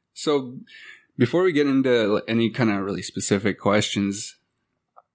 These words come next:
I know I'd like to start off with just where you're coming from. So would you like to share a little bit about where you're from and where you're raised and kind of what your childhood was like?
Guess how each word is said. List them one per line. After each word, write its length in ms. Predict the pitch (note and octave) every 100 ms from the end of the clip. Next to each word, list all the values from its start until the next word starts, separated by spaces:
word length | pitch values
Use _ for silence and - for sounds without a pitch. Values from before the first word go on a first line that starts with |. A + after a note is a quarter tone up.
| _ _ _ _ _ _ -
I 60 |
know 340 | B2 A#2+ A#2 -
I'd 120 | C#3 D3
like 160 | C3
to 60 | A#2+
start 240 | - A2
off 180 | A2 A2+
with 180 | A2+ -
just 240 | A#2+ - -
where 140 | A2+
you're 60 | A2+
coming 260 | B2+ A#2+ A#2
from. 320 | - B1 - _ _ _
So 420 | - G#2 G#2 G#2 - _ _ _ _ _ _ _ -
would 60 |
you 60 | A#2+
like 140 | A#2+
to 80 | A#2+
share 200 | A2 B2
a 40 | A#2+
little 140 | A#2+
bit 100 | A#2+
about 240 | A2+ A2 G#2
where 240 | A2 G#2+
you're 160 | G2+ G2
from 420 | - C#3+ D3 C3+
and 280 | A2 G#2+ B2 -
where 160 | A#2+
you're 180 | A#2 A2
raised 540 | G#2+ A#2 A#2+ B2 A#2+
and 100 | A2+
kind 200 | G#2+ A2
of 60 | G#2+
what 140 | G#2
your 60 | A2
childhood 460 | - G2 A2+ A#2+ A#2+
was 120 | A#2
like? 280 | B2 -